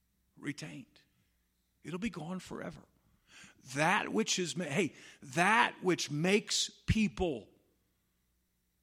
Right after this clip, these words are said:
risk everything to come into our country, legally or not legally,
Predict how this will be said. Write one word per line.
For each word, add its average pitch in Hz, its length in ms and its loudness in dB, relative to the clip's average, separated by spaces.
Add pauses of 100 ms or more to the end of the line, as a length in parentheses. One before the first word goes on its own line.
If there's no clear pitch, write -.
(160)
risk 214 500 4
everything 185 580 4
to 156 80 0
come 190 240 -4
into 170 240 -4
our 170 140 0
country, 143 640 -6
legally 208 500 2
or 196 100 4
not 190 300 2
legally, 139 500 2